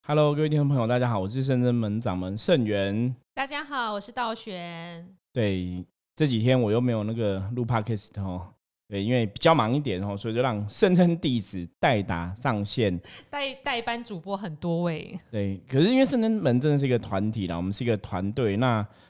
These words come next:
Speaker 1: 大家其实都有同样的理想目标，想要把正确的观念，或是关于修行的、关于生活的一些东西跟大家分享吼。所以我觉得这很好，真的古时候人讲修行要传道授业解惑嘛。其实我觉得 Podcast 对我们来讲就像是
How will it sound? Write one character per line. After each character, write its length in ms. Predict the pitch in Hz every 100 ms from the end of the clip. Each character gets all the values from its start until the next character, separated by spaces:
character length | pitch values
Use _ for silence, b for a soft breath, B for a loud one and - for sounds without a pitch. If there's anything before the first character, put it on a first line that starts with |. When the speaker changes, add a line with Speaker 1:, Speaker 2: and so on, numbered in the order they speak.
| -
Speaker 1:
大 80 | 135
家 80 | 143
其 180 | 123
实 80 | 120
都 140 | 120 123
有 100 | 98
同 260 | - 101 113
样 260 | 131 104 98
的 240 | 98 95
理 280 | 98 107 131
想 220 | - 95
目 260 | 98 123 107
标， 320 | 113 104 110 - b _
想 140 | 110
要 60 | 127
把 180 | 104 101
正 180 | 135
确 160 | 120 123
的 80 | 104
观 240 | 110 110
念， 140 | 117 107
或 80 |
是 80 | 110
关 200 | 117 110
于 80 | 107
修 240 | 104 147
行 140 | 160 113
的、 100 | 104
关 220 | 120 113
于 20 |
生 280 | 110 127 123
活 160 | 120 95
的 120 | 104
一 40 |
些 120 | 107
东 200 | 110 113
西 100 | 113
跟 160 | 113 113
大 80 | 113
家 160 | 110
分 260 | 117 107 110
享 240 | 113 80 82
吼。 240 | 95 78 b b _ -
所 100 | 196
以 20 |
我 80 | 143
觉 100 | 113
得 40 |
这 160 | 131 120
很 160 | 101
好， 160 | 107 92
真 100 | 131
的 80 | 120
古 160 | 107
时 120 | 104
候 60 | 143
人 100 | 110
讲 180 | 104 92
修 120 | 123
行 160 | 120 107
要 200 | 120 101
传 280 | - 101 107
道 160 | 131 117
授 220 | 120 117
业 160 | 117
解 260 | 101 98 78
惑 280 | - 113 82
嘛。 160 | 73 - _ _ _ _
其 120 | 151
实 60 | 196
我 100 | 127
觉 80 | 113
得 80 |
Podcast 400 | 131 131 135 117
对 100 | 110
我 40 | 117
们 80 | 92
来 100 | 92
讲 160 | 92
就 80 | 104
像 260 | 117 104 101
是 220 | 107